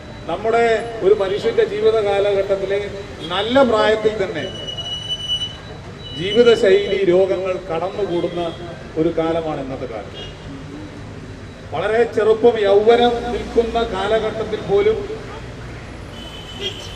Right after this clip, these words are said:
ജീവിതശൈലി രോഗങ്ങൾ നമ്മുടെ സമൂഹത്തെ കാർന്നിന്നാൻ തുടങ്ങിയിരിക്കുന്നു. മാരകമായ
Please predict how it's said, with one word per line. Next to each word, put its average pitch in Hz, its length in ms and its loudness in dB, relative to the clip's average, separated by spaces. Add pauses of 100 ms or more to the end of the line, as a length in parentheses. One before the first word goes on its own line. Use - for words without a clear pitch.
(300)
ജീവിതശൈലി 233 720 4
രോഗങ്ങൾ 202 380 0 (120)
നമ്മുടെ 196 260 -2 (100)
സമൂഹത്തെ 190 480 -6 (680)
കാർന്നിന്നാൻ 180 600 -4
തുടങ്ങിയിരിക്കുന്നു. 151 540 -2 (1600)
മാരകമായ 202 580 0